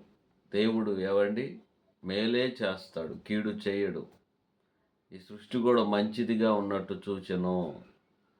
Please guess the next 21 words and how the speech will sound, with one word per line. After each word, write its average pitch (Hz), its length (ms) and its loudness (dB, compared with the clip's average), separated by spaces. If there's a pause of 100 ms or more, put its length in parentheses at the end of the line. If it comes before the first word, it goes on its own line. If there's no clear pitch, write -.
(440)
మనుషులను 110 480 -6
కూడా 104 220 -4
మేలుతో 104 920 -4 (100)
మరి 92 260 -2
ఆ - 120 -4
తోటలో 110 540 2
సకలమైనటువంటి 98 1300 -2
వృక్ష 104 360 -6
ఫలాలను 107 580 4
దేవుడు 98 380 0
ఇచ్చాడు. 95 480 0 (640)
అవన్నీ 104 420 2
తిను, 110 580 -2 (420)
మంచి 110 300 0
చెడ్డల్ని 104 520 -2
ఇచ్చు 92 200 -8
వృక్ష 98 320 -4
ఫలాన్ని 95 480 0
నువ్వు 113 420 -2 (640)
తినకూడదు 95 1000 -4 (560)
అంటాడు. 87 380 -4